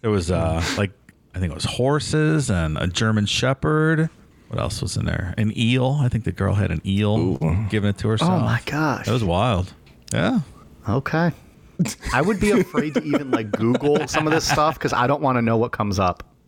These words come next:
Speaker 1: Google Rover, Trigger, Fido, and Friends.
Speaker 3: All right. I'm gonna do it right now. Ian, continue. <laughs>
Speaker 1: I don't know if that comes up or not. <laughs>
Speaker 2: The room Rose used for prostitution was known throughout the West household as, quote, Rose's room,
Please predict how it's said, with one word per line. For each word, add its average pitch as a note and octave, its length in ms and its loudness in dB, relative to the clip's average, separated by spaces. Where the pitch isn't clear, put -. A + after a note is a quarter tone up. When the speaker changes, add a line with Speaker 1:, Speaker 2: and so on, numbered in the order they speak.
Speaker 1:
Google C3 320 2
Rover, A2 360 0
Trigger, G#2+ 380 -2
Fido, G2 460 0
and E2 120 -2
Friends. D#2+ 480 -4
Speaker 3:
All F#2+ 100 0
right. D3 180 0
I'm G#2 180 0
gonna D3 180 2
do F3 180 2
it E3 80 0
right C3+ 220 2
now. D3 320 0
Ian, C3+ 240 2
continue. D3 640 0
<laughs> - 40 -2
Speaker 1:
I G2 160 0
don't F2+ 160 -4
know E2+ 100 0
if - 100 -4
that G#2+ 240 -2
comes A#2 340 -2
up A#2 240 -4
or G2+ 240 0
not. F#2 360 -4
<laughs> - 520 -8
Speaker 2:
The G2+ 200 -2
room B2 360 2
Rose F#2 360 2
used D#2 360 0
for D#2+ 160 -2
prostitution D2 960 -2
was D2+ 160 -2
known E2 240 2
throughout D2+ 320 0
the D#2 80 -4
West C#2+ 280 -2
household D2 540 -2
as, C2 200 -4
quote, F2 420 -2
Rose's E2+ 680 0
room, G1+ 460 -4